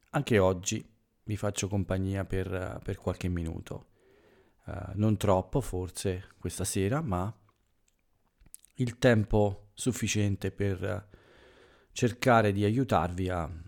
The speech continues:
fare un po' di pratica, eh, di ascolto e comprensione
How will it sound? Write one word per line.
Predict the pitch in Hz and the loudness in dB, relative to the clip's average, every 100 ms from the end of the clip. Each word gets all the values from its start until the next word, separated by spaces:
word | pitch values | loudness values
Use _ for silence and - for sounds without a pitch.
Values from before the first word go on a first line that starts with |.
| - - - 90 | -20 -20 -20 -16
fare | - 90 90 | -6 -4 -2
un | 87 | -4
po' | 82 87 | 0 -2
di | 85 87 87 85 - _ _ _ _ | -2 -6 -6 -8 -14 _ _ _ _
pratica, | 98 80 165 110 107 180 180 - _ _ - - _ - | -4 -4 -4 -4 -2 -2 -4 -8 _ _ -20 -20 _ -14
eh, | - | -12
di | 92 101 98 95 92 92 - | -4 -2 0 -2 -4 -8 -6
ascolto | 92 - 110 113 110 160 | -6 -2 0 0 2 0
e | 139 | 0
comprensione | - 95 92 92 - 87 85 85 90 | 0 -2 -2 -4 -4 -4 -4 -4 -8